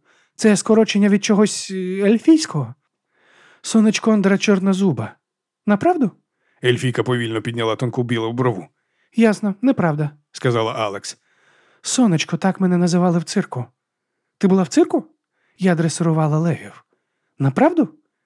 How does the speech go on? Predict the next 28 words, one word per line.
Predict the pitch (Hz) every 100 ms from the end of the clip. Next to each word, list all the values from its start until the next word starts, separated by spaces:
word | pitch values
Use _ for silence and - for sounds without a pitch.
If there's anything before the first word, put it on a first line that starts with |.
| _
Ельфійка | 127 123 139 123
повільно | 117 120 117 113
підняла | 107 120 110 107
тонку | 127 117 123
білу | 117 110
брову | 107 113 156 156 -
ще | - 165 104
вище. | 98 - - - _ _ _ _
Алекс | - 117 117 -
скривилася. | - 143 113 101 - 95 _ _ _ - -
«Ясно, | - 226 196 - 185 -
неправда. | 240 160 143 147 139 _ _ _ _ _ _ _
Мене | 165 170 170 165
тягали | 170 160 165
на | 160 165
ланцюгу, | 156 143 180 165 208 123
а |
люди | 147 185 160
освистували | 160 - 196 - 113 117 131
і |
кидали | 170 151 147
в | 139
мене | 143 143 151
речі. | 156 - - - _ _ _ _ _ _ _ _
Звучить | 208 247 277
не | 285
дуже | 247 214 214
весело. | 196 - 190